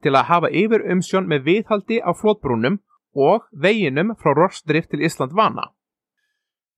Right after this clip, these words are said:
Þegar litið er til þess hversu lítið álit yfirmenn Charles og Bromhead höfðu á þeim, er skiljanlegt af hverju Bromhead var skilinn eftir til að gæta minni háttar birgðastöðvar.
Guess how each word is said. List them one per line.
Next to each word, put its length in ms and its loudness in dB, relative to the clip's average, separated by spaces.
Þegar 160 -2
litið 280 0
er 80 -2
til 120 -2
þess 260 0
hversu 280 -2
lítið 420 0
álit 460 0
yfirmenn 500 0
Charles 380 0
og 160 0
Bromhead 640 -2
höfðu 200 0
á 120 2
þeim, 220 -2
er 120 -2
skiljanlegt 520 0
af 160 0
hverju 200 2
Bromhead 480 -2
var 120 -6
skilinn 360 -2
eftir 360 0
til 100 -2
að 120 -4
gæta 260 2
minni 280 -2
háttar 280 -4
birgðastöðvar. 640 0